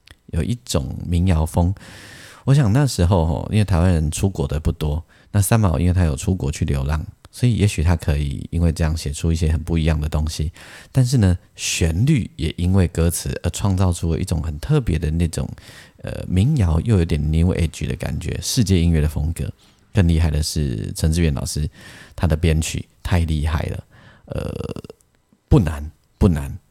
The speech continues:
但是有一种不断行走的那种流浪感，但又有一种踏实的、呃，充满梦想的，回到一种温柔的感觉的气氛。当时这一首歌的乐手也是一时之，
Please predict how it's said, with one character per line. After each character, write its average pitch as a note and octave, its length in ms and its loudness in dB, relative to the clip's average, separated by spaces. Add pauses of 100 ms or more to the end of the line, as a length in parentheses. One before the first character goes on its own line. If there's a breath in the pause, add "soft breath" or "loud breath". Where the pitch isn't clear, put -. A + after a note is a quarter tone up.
但 E2 320 -2
是 - 240 -6 (640)
有 F2+ 180 -2
一 B2+ 80 0
种 - 320 -6 (140)
不 - 100 -2
断 B2+ 240 4
行 E2+ 320 0
走 - 320 -4 (300 loud breath)
的 D#2+ 100 -4
那 F2 140 4
种 B1+ 260 -4
流 D#2+ 200 2
浪 G2 240 2
感， - 200 -8 (240 loud breath)
但 C#3 160 2
又 D3+ 140 2
有 C#2+ 100 0
一 F#2+ 80 0
种 D#2 300 -2
踏 B2+ 340 0
实 - 300 -6
的、 - 180 -6 (300 loud breath)
呃， - 160 -8
充 - 160 -4
满 F#2+ 160 4
梦 G#2 340 2
想 - 240 -2 (140)
的， - 260 -8
回 E2 140 0
到 F#2 380 2
一 G2+ 80 -2
种 - 400 -6
温 C3+ 280 2
柔 D#2+ 220 0
的 D#2 100 0
感 - 240 -4
觉 C#2+ 140 -6
的 D#2+ 100 -4
气 D#2+ 220 -2
氛。 D2+ 260 -4 (540 loud breath)
当 D#3 160 4
时 F2+ 220 2
这 F2+ 160 2
一 F2 180 4
首 D2 220 -2
歌 E2 260 0
的 D2+ 260 -2
乐 F2 160 0
手 D2+ 220 -4
也 D2+ 60 -6
是 D#2 160 -4
一 - 80 -2
时 E2+ 220 -6
之， F2 180 0